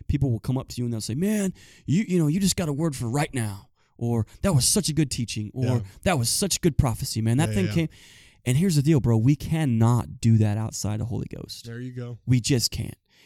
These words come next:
Speaker 1: It's not about me. It's not about Darren. It's not about the Kingdom Bringer Network. It's not about B C C. It's not about Will Rhodes. It's not about First Christian. It's not about the Baptist,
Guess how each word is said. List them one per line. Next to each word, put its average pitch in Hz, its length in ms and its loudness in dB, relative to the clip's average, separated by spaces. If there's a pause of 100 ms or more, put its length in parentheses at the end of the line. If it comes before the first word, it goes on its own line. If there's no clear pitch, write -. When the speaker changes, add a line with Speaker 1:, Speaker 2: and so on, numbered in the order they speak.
(100)
Speaker 1:
It's - 180 4
not 131 120 2
about 117 280 0
me. 135 220 2
It's 131 120 -2
not 120 100 -2
about 110 240 -4
Darren. 127 260 0
It's 120 120 -4
not 120 80 -2
about 117 140 -4
the - 100 -8
Kingdom 139 300 -2
Bringer 135 220 0
Network. 143 380 -2 (340)
It's - 160 -4
not 123 120 -4
about 113 320 -4
B 131 140 2
C 131 220 0
C. 147 280 0
It's 127 120 -4
not 120 100 -4
about 117 260 -4
Will 135 180 4
Rhodes. 147 260 4
It's 117 120 -4
not 120 120 -4
about 113 240 -8 (120)
First 117 200 -8
Christian. 175 360 -4
It's 120 120 -4
not 117 80 -4
about 117 140 -8
the - 80 -14
Baptist, 147 520 -4